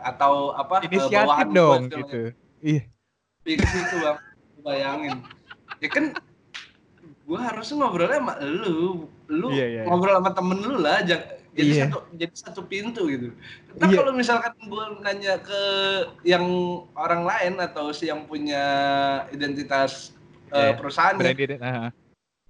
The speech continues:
Speaker 1: gue edit segala macam yang nggak dia mau,
Speaker 2: Kena.
Speaker 1: gue harus kena lagi. Jadinya
Speaker 2: Iya, iya.
Speaker 1: nol lagi, wah,
Speaker 2: Iya.
Speaker 1: cuma jadi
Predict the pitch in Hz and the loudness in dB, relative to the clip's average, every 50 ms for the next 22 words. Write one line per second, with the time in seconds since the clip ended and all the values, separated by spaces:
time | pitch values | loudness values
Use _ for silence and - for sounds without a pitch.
0 | _ _ _ 165 170 185 190 185 175 175 180 180 175 185 180 185 - - 175 170 | _ _ _ -2 0 2 2 2 2 0 -2 0 0 -2 -4 -4 -8 -8 -4 0
1 | 170 165 170 170 170 170 165 - 185 175 175 175 170 165 165 160 151 151 151 143 | 0 2 2 0 -2 -4 -4 -4 -4 -2 -2 -2 -2 -2 -4 -4 -4 -4 -4 -2
2 | 143 147 147 147 147 160 185 214 208 190 196 - - - _ _ _ _ _ _ | -2 -2 -2 -2 -2 -2 -2 -2 -4 -4 -6 -8 -14 -20 _ _ _ _ _ _
3 | _ - - _ - _ _ _ - - - 285 - - - - - 226 226 240 | _ -20 -20 _ -20 _ _ _ -8 -4 -2 -2 -2 -2 -2 0 0 0 0 0
4 | 233 - - _ _ _ _ 185 190 196 190 233 294 370 214 170 143 135 131 120 | -2 -4 -8 _ _ _ _ -10 -8 -6 -4 -2 0 0 0 -2 -4 -6 -10 -10
5 | - - - - _ - 294 294 311 202 - - - - - - 202 196 202 202 | -12 -18 -20 -20 _ -8 -6 -4 -4 -4 -6 -4 -6 -6 -6 -8 -8 -8 -2 2
6 | 196 190 185 190 226 269 254 175 151 139 131 135 147 170 170 - - - - - | 4 4 4 4 4 2 2 0 -2 -4 -6 -8 -12 -14 -16 -16 -20 -20 -20 -20
7 | _ - 131 123 - - _ - - - 170 151 147 143 123 120 120 - - _ | _ -20 -20 -20 -20 -20 _ -20 -16 -14 -12 -10 -8 -8 -10 -10 -12 -18 -20 _
8 | _ - 143 139 151 160 | _ -12 -8 -4 -2 -2